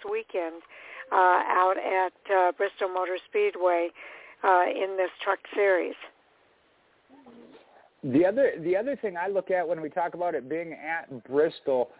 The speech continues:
Speaker 2: uh, there's a, several drivers that are non-playoff drivers that could play spoiler. And I gotta start with one that was in the playoffs but is no longer, actually both of them.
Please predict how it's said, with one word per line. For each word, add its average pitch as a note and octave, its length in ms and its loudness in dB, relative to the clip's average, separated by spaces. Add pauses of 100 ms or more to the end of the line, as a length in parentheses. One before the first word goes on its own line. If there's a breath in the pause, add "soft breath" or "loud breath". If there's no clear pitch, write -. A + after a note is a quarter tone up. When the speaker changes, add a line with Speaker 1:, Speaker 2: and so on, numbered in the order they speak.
(260 loud breath)
Speaker 2:
uh, C#3 180 4
there's F#3 320 2
a, G3 300 -2 (160)
several F3+ 420 0
drivers D3+ 600 2
that C#3+ 160 2
are C#3+ 120 2
non-playoff D3 1080 0 (100)
drivers C#3+ 580 2
that A#2 200 -2
could C3+ 240 -6
play C3 340 0
spoiler. D3 440 0 (360 loud breath)
And F#3 160 0
I A3 80 4
gotta A#3+ 220 2
start A3+ 220 2
with G3+ 160 0
one F#3 220 -2
that D#3 140 -2
was G3+ 260 2
in A3+ 100 -8
the G#3+ 80 -6
playoffs F#3+ 440 0
but D#3 140 -4
is E3+ 160 -2
no E3 120 -6
longer, D3 380 -4
actually D#3+ 280 -2
both D3+ 280 2
of B2 80 -6
them. G#2+ 140 -6